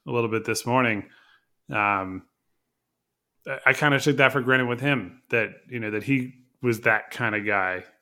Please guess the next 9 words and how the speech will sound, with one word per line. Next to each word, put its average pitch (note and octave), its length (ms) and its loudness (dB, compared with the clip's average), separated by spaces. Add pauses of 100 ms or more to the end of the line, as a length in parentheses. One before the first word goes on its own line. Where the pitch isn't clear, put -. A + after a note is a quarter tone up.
(120)
uh, G2 360 -4 (720)
not, A#2 240 4
like, A2 200 -2 (600)
worst A#2 400 2
E A#2+ 80 4
R G#2+ 180 6
A G#2 120 2
in G#2 100 -4
baseball. G2+ 600 -2